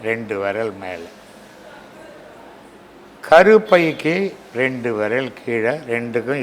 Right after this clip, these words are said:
இடையில அது நிக்குது. இதை இந்த யோக முறையில இந்த மூச்சு ஏத்தும் போய் அதுக்கு சூடை தட்டி, தட்டி, தட்டி அதன் தலையில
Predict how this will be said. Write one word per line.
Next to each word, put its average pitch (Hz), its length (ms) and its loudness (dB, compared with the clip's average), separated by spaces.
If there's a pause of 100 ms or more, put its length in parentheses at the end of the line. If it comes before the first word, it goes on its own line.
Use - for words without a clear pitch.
இடையில 117 640 0
அது 98 240 -6
நிக்குது. 87 380 -14 (1200)
இதை 147 300 4 (720)
இந்த 135 240 0
யோக 180 460 6
முறையில 143 440 2
இந்த 120 180 0
மூச்சு 156 440 -6
ஏத்தும் 127 320 -2
போய் 117 180 2
அதுக்கு 113 320 0 (100)
சூடை 139 440 -2
தட்டி, 120 420 -6
தட்டி, 113 460 -8
தட்டி 120 320 -6
அதன் 110 280 -8
தலையில 107 580 -6